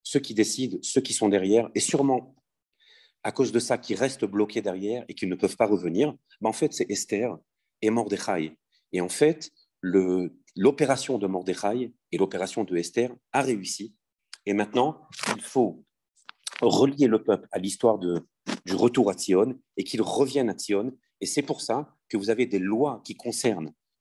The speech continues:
euh, Purim et qui concernent la Megillah, qui, comme par exemple un, une date spéciale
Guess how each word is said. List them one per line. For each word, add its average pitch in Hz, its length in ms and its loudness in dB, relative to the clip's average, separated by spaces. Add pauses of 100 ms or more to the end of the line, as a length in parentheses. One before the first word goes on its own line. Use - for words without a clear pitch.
(100)
euh, 95 80 4
Purim 147 560 4 (140)
et - 80 -4
qui - 140 -14
concernent 107 340 -4
la 92 80 -4
Megillah, 95 560 0 (320)
qui, 160 440 -4
comme 123 200 0
par 110 140 2
exemple 104 480 -2 (260)
un, 95 300 -2
une 101 120 0
date 131 260 -2
spéciale 117 720 -2